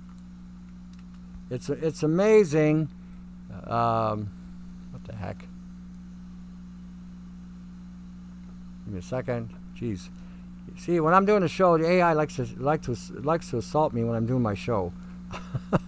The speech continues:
So I'll cause, cause all kinds of, uh, um, uh, issues. See here if I can find the page. I had it before. Uh, see what goes on.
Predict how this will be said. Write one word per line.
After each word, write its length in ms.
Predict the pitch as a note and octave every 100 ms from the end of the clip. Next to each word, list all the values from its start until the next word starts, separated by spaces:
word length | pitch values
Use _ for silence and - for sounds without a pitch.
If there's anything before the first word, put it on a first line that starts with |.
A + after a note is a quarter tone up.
| - - - - - - - -
So 140 | C3+
I'll 140 | D3+
cause, 280 | D#3 D#3+ D#3 -
cause 220 | F3+ D#3+
all 160 | F3
kinds 320 | E3 D#3+ D#3 B2
of, 160 | A2
uh, 40 | A2+
um, 1080 | A#2 A2 G#2+ G#2 - G#2+ G#2+ G2+ G2 - - - - - - - - - - A2+
uh, 560 | G#2+ G#2 G2+ G2+ G2+ G#2 - - - -
issues. 440 | - E3+ C3 G2+ - - - - - - - - - - - - - - -
See 80 | G#2+
here 100 | G2
if 80 | F2
I 100 | G#2
can 140 | A2
find 300 | - C3 C3
the 60 | A#2
page. 580 | D#3 E3 E3 D#3+ - G2+
I 60 |
had 140 | A2 A2+
it 80 |
before. 600 | A2 G2+ D3 D3 C#3+ C#3+ - - - - - - - - - - -
Uh, 140 | F2+ F2+
see 140 | -
what 120 | G#2
goes 200 | G#2+ G#2+
on. 440 | C#3 D3+ D3+ D3